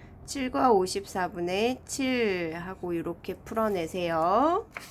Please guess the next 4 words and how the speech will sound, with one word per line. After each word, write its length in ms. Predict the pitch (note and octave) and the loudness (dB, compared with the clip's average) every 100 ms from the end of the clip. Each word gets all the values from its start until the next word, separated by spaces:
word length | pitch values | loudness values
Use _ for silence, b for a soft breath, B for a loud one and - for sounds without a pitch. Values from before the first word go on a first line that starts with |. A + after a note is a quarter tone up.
| - - - - - - - - - - - - - - - - - - B B B B B - | -20 -18 -16 -16 -16 -16 -16 -18 -18 -20 -20 -20 -20 -20 -20 -20 -20 -20 B B B B B -10
자, 480 | - A#3 A3 F3+ E3+ | 4 6 8 6 2
그 120 | B3+ | 0
다음 420 | A#3+ C#4 C4+ C4+ C4+ | 4 6 6 2 2
뺄셈은 1300 | C#4+ D4 - C4 B3+ A3 F#3+ F#3+ A3 C4+ D#4 F#4 | 2 2 2 2 2 2 2 4 4 4 2 0